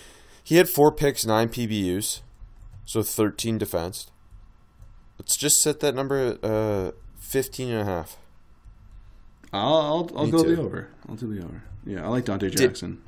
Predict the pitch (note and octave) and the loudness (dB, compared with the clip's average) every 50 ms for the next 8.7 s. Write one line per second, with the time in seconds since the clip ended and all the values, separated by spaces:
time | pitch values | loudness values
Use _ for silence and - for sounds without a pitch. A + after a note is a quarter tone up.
0 | - - G#2+ G#2+ B2 A#2 - G#2+ G2+ - - F#2+ C#3 C3+ C3+ C#3+ D3 C#3+ - - | -12 -10 -8 -6 -6 -4 -2 -2 -4 -4 -2 4 4 4 4 4 2 2 2 2
1 | - A#2+ G2+ F#2+ F#2 - - A2 G#2 - - A#2+ A2 A2+ A2 G2+ - - A2+ G#2+ | 2 2 2 4 4 2 2 2 0 -2 -4 -2 -4 -4 -6 -6 -4 -6 -6 -6
2 | - G#2+ F#2+ F#2 E2+ E2 - - C2+ - - - - - - _ - - - - | -4 -4 0 0 0 0 -2 -6 -10 -12 -14 -20 -20 -20 -20 _ -20 -20 -20 -20
3 | - - - - - F#2 F#2 F2 D#2+ C2+ C2+ - - - - - F2+ - - - | -20 -20 -20 -10 -4 -2 -2 -2 -2 -6 -8 -10 -14 -16 -12 -10 -10 -10 -10 -10
4 | - D#2+ G#2 A2+ A2+ A#2 - A2+ B2+ C#3 D3+ E3+ F#3 F#3+ F#3 D#3 C#3+ C#3 C#3 C#3 | -4 0 2 2 2 2 2 2 6 10 12 12 12 12 12 12 12 10 10 8
5 | A#2+ B2 A#2+ - - A#2+ G#2+ - A2+ G2 G2+ F#2+ F#2+ - - - C#3+ C#3+ D3 D#3+ | 8 6 4 4 2 0 0 0 -2 0 2 2 2 2 4 6 10 10 10 10
6 | - - - - C3+ B2+ B2 A#2 G#2 G#2 E2 B1+ - - - - - - - - | 10 6 0 2 2 2 2 2 0 -2 -2 -2 -4 -10 -18 -20 -20 -20 -20 -20
7 | - - - - - - - - - - - - - - - - - - - - | -20 -20 -20 -20 -20 -20 -20 -20 -20 -20 -20 -20 -20 -20 -20 -20 -8 -6 -6 -6
8 | - - - - - - - - - - A2 - - - | -6 -14 -18 -18 -20 -20 -6 -4 -2 0 0 -2 -4 -6